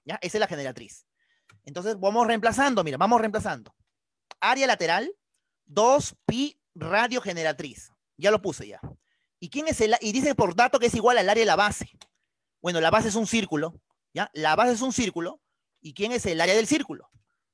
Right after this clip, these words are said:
Pi R cuadrado, ¿ya? Ese es el área del círculo, pi R cuadrado. Ahora sí, simplifica. Se cancela tu pipí, se va tu pipí, también se va R con R, y mira lo que queda.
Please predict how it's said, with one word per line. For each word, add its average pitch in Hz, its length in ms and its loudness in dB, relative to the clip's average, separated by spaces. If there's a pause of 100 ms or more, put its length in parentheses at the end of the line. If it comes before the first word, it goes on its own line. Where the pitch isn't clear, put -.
(160)
Pi 190 180 0
R 190 180 4
cuadrado, 143 440 0 (420)
¿ya? 180 120 -6
Ese 185 200 -6
es 190 60 0
el 165 80 -2
área 196 120 0
del 170 120 -2
círculo, 123 400 -10
pi 196 160 -2
R 180 160 0
cuadrado. 117 420 -12 (540)
Ahora 190 260 4
sí, 147 240 -8 (380)
simplifica. 196 680 -8 (520)
Se - 180 -14
cancela 185 640 -2 (140)
tu 233 80 -8
pipí, 151 280 -10 (400)
se - 160 -10
va 190 100 0
tu 214 60 -8
pipí, 240 340 -6 (640)
también 185 240 -4
se 185 80 -4
va 190 120 4
R 202 220 2
con 226 140 2
R, 220 340 -2 (540)
y 185 200 -6
mira 240 240 2
lo 226 80 4
que 185 100 -2
queda. 190 340 0